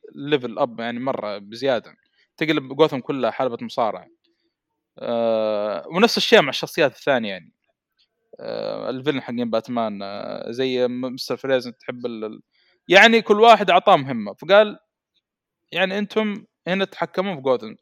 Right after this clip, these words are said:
ت-، تخ-، تحولونها بالشكل اللي تبغونه أنتم." فتخيل كيف غوثم قاعد تصير يعني. فطلعت من هنا، طلعت ال-، فرقة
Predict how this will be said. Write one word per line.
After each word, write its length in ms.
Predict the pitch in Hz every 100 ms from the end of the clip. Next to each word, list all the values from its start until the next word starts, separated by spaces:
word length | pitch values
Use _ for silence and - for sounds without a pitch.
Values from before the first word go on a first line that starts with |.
| _ _ _ _ _
ت-، 60 | 127
تخ-، 260 | - - - 151 160 139 143 -
تحولونها 500 | 180 175 233 240 233
بالشكل 580 | 185 180 123 - 240
اللي 100 | 226
تبغونه 380 | 175 160 202 135
أنتم." 200 | 113 - - _ _ _
فتخيل 560 | - - 214 160 107 - _ _ _ _
كيف 260 | 202 202 - _ 147
غوثم 280 | 156 143 120
قاعد 120 | 117
تصير 280 | - - 110
يعني. 280 | 98 87 - _ _ _ _ _
فطلعت 600 | - 190 214 262 233 185
من 160 | 180 180
هنا، 180 | 202 190
طلعت 340 | 165 147 143
ال-، 380 | 131 123 117 110
فرقة 260 | - 139